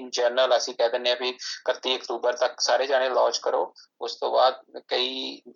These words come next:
ਜਿਹੜੇ, ਜਿਨ੍ਹਾਂ ਦੇ ਨਾਲ ਬਿਜ਼ਨਸ ਵੀ ਹੁੰਦੇ ਨੇ, ਉਹ ਦਸੰਬਰ, ਮਾਰਚ ਜਾਂ ਮਈ ਤੱਕ ਹਰ ਇੱਕ ਦੀਆਂ, ਅਹ, ਡਿਊ ਡੇਟਸ ਹੁੰਦੀਆਂ ਨੇ। ਉਹ ਡਿਪੈਂਡ ਕਰਦਾ ਹੁੰਦਾ ਵੀ ਉਹ ਏ ਟੀ ਓ ਦੀ ਟੈਕਸ ਦੀ ਕਿਸ ਕੈਟਾਗਰੀ 'ਚ ਆਉਂਦੇ ਨੇ, ਤੇ ਉਸ ਹਿਸਾਬ ਨਾਲ ਏ ਟੀ ਓ ਨੇ ਉਹਨਾਂ ਨੂੰ ਡੇਟਸ ਅਸਾਈਨ ਕੀਤੀਆਂ ਹੁੰਦੀਆਂ। ਤੇ ਜੇ ਉਹ ਟੈਕਸ ਏਜੰਟ ਦੇ ਕੋਲੋਂ ਕਰਾਉਂਦੇ ਨੇ,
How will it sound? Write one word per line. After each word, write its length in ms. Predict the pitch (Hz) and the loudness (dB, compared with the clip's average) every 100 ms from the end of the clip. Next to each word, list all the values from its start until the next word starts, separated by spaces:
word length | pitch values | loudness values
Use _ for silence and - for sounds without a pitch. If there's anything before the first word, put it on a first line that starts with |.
| 127 127 | -10 -6
ਜਿਹੜੇ, 280 | 123 135 - | -4 -4 -6
ਜਿਨ੍ਹਾਂ 260 | 127 143 | -2 0
ਦੇ 80 | 147 | 2
ਨਾਲ 200 | 139 127 | 2 2
ਬਿਜ਼ਨਸ 440 | 117 110 127 131 139 | 2 -2 0 0 0
ਵੀ 100 | 131 | -4
ਹੁੰਦੇ 260 | 123 123 | -4 -2
ਨੇ, 120 | 127 | 0
ਉਹ 160 | 127 127 | 2 0
ਦਸੰਬਰ, 680 | 120 - 113 113 123 123 127 | 0 0 -2 0 2 2 -2
ਮਾਰਚ 580 | - 110 110 120 - - - - - | 2 6 6 4 -2 -10 -16 -20 -4
ਜਾਂ 200 | 120 120 | 0 2
ਮਈ 200 | 113 113 | 2 0
ਤੱਕ 240 | - 120 | 0 -2
ਹਰ 200 | - 123 | 0 0
ਇੱਕ 140 | 127 - | 0 -2
ਦੀਆਂ, 300 | 120 120 135 | -2 0 0
ਅਹ, 500 | - - - - 113 | -2 -20 -8 -2 -2
ਡਿਊ 200 | 117 123 | -2 -4
ਡੇਟਸ 280 | 120 117 113 | -4 -4 -6
ਹੁੰਦੀਆਂ 260 | 104 113 | -4 -2
ਨੇ। 140 | 120 135 | 0 0
ਉਹ 160 | 143 | -2
ਡਿਪੈਂਡ 300 | - - 127 | 0 0 2
ਕਰਦਾ 360 | 135 117 117 120 | 2 2 2 2
ਹੁੰਦਾ 280 | 117 117 120 | 2 0 0
ਵੀ 100 | 143 | 0
ਉਹ 160 | 135 | -2
ਏ 100 | 123 | -2
ਟੀ 200 | 117 120 | -2 -4
ਓ 60 | 123 | -4
ਦੀ 320 | 123 123 131 - - - | -4 -6 -6 -12 -18 -2
ਟੈਕਸ 280 | 131 - - | -2 0 -4
ਦੀ 100 | 147 | -4
ਕਿਸ 240 | 156 165 | -2 -2
ਕੈਟਾਗਰੀ 420 | 147 123 120 123 | 0 0 0 -4
'ਚ 100 | 123 | -2
ਆਉਂਦੇ 220 | 120 113 120 | -2 -2 -4
ਨੇ, 120 | - | -4
ਤੇ 80 | - | -6
ਉਸ 180 | 131 | -6
ਹਿਸਾਬ 240 | - 131 127 | 0 0 2
ਨਾਲ 100 | 120 | 2
ਏ 120 | 113 | 0
ਟੀ 140 | 117 | -4
ਓ 60 | 117 | -4
ਨੇ 100 | 113 | -2
ਉਹਨਾਂ 160 | 117 131 | -2 -2
ਨੂੰ 120 | 135 | -2
ਡੇਟਸ 300 | 120 113 - | -4 -4 -6
ਅਸਾਈਨ 380 | - - 107 107 | -4 -2 -2 -4
ਕੀਤੀਆਂ 360 | 107 - 107 | -12 -6 -6
ਹੁੰਦੀਆਂ। 260 | 98 92 92 _ _ - - | -6 -12 -20 _ _ -20 -12
ਤੇ 80 | - | -10
ਜੇ 160 | - 127 | -6 -4
ਉਹ 120 | 143 | -2
ਟੈਕਸ 320 | 135 - - | 0 0 0
ਏਜੰਟ 280 | 139 135 135 | -2 -4 -4
ਦੇ 100 | 135 | -4
ਕੋਲੋਂ 280 | - 127 131 | -2 -2 -2
ਕਰਾਉਂਦੇ 360 | 120 117 123 | -2 -2 0
ਨੇ, 180 | 156 208 | -2 -4